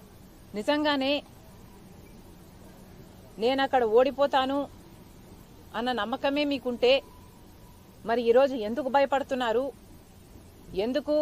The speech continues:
వైఎస్ కుటుంబాన్ని అంతటినీ దించి కడపలో ప్రచారం చేయిస్తున్నారు? మీకు భయం లేకపోతే ఇంతమంది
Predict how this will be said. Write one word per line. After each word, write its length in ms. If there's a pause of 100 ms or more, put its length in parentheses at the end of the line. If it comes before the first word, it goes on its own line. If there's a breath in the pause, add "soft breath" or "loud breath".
(1000)
వైఎస్ 400
కుటుంబాన్ని 540
అంతటినీ 580
దించి 340 (2000)
కడపలో 440
ప్రచారం 460
చేయిస్తున్నారు? 640 (1500)
మీకు 220
భయం 280
లేకపోతే 480 (2000)
ఇంతమంది 400